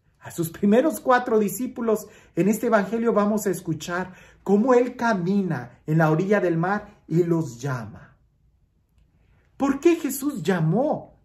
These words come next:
a los discípulos? En aquel entonces no había maestro y estudiante, eran maestro y discípulos. Pero los discípulos eran quienes escogían al maestro.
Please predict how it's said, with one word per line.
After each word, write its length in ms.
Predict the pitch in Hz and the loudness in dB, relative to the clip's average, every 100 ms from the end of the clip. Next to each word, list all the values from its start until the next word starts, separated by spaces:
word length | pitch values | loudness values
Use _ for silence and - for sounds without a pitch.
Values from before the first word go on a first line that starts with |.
| - | -4
a 120 | 160 | 0
los 240 | 165 160 | 2 2
discípulos? 1000 | 147 135 - 123 - 113 104 - - - _ _ _ _ _ _ - | -2 -6 -6 -8 -10 -12 -12 -16 -20 -20 _ _ _ _ _ _ 0
En 140 | 175 | 2
aquel 300 | 190 190 285 | 2 2 2
entonces 500 | 220 170 202 196 170 | 2 4 2 2 0
no 100 | 185 | 2
había 200 | 202 196 | 4 4
maestro 520 | 160 139 180 185 156 | 2 0 0 -2 -4
y 80 | 135 | -2
estudiante, 560 | 127 - 127 165 208 165 | -4 -4 -4 -2 0 0
eran 220 | 170 165 | 0 0
maestro 720 | 143 135 190 220 - 214 208 | 0 0 -2 -4 -2 -2 -2
y 140 | 160 139 | -2 -2
discípulos. 1000 | 135 - 254 269 170 120 107 - - _ _ _ - _ - | -4 -8 -8 -8 -8 -8 -10 -16 -20 _ _ _ -20 _ 6
Pero 260 | 202 208 | 8 8
los 220 | 214 208 175 | 6 2 0
discípulos 800 | 185 - 294 294 262 233 220 240 | -4 -2 -4 -4 -2 -2 0 0
eran 260 | 254 247 | -2 -2
quienes 380 | 220 220 185 170 | -2 -2 0 0
escogían 880 | 165 - 165 135 - 214 285 349 294 | -4 -4 -6 -6 -8 -4 0 2 2
al 160 | 151 135 | 0 0
maestro. 960 | 123 113 113 110 - - 117 - _ | -2 -4 -8 -12 -16 -18 -20 -20 _